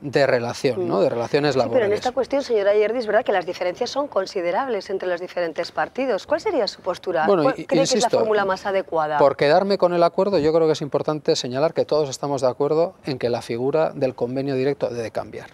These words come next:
Speaker 1: Esto es
Speaker 2: Ujú.
Speaker 1: importante. Yo creo que ese punto de partida conviene, conviene destacarlo, ¿no? Bien,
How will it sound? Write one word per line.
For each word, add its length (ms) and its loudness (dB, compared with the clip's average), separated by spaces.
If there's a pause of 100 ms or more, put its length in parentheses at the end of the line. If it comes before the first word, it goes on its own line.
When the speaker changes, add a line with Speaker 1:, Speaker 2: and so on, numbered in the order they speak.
(120)
Speaker 1:
Esto 180 -4
es 60 0
Speaker 2:
Ujú. 80 -4
Speaker 1:
importante. 540 -10
Yo 140 -4
creo 160 0
que 100 0
ese 140 0
punto 280 -2
de 100 0
partida 500 2 (340)
conviene, 520 -2 (240)
conviene 340 -4
destacarlo, 580 -6
¿no? 120 -12 (420)
Bien, 200 0